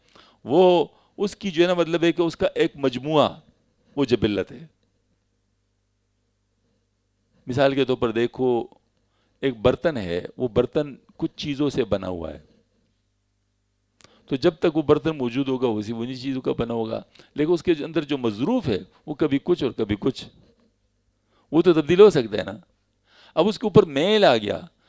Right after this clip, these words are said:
उस मैल को आप दूर कर सकते हैं, क्योंकि वो मजरूफ है। लेकिन अगर वो, मिसाल के तौर पर, मैल भी काला है और उसका सरफेस भी काला है, अब मैल हटाते हटाते उसके सरफेस तक पहुंच गए, अब क्या ख्याल है, उस मजीद काले को मिटा सकते हैं?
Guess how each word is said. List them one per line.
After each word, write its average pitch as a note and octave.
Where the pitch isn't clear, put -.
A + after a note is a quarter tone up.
उस F3+
मैल E3+
को F#3
आप C#3
दूर F3
कर C#3
सकते -
हैं, C#3
क्योंकि F3+
वो F3+
मजरूफ C#3
है। -
लेकिन G3
अगर F3+
वो, F#3+
मिसाल F3
के F3+
तौर E3+
पर, A#2+
मैल F3+
भी F#3
काला C3+
है A#2+
और F3
उसका F3
सरफेस F3+
भी B2
काला A#2
है, F#2
अब C#3
मैल F#3+
हटाते F#3
हटाते E3
उसके E3
सरफेस D#3
तक -
पहुंच A#2+
गए, G#2
अब D3+
क्या F3
ख्याल D3+
है, C#3
उस C#3
मजीद D3+
काले D#3
को C#3+
मिटा C3+
सकते E3
हैं? D3+